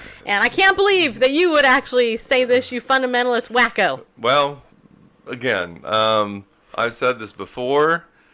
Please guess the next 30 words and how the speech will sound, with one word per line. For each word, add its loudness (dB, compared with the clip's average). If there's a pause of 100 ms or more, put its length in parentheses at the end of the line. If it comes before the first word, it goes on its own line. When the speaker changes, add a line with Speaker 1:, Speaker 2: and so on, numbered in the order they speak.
(140)
Speaker 1:
Yeah. -10 (240)
Speaker 2:
And, -2
and, -12 (120)
you -6
know, -2
rather 0
than -6 (240)
looking -4 (380)
on, -4 (160)
you -10
know, -8
just -14 (1080)
just -6
in -12
terms -6
of -6
textual -8
criticism -6
and -6
what -12
comes -12
to -12
any -8
sort -8
of -10
ancient -10
literature -6
or -6
even -10
near, -2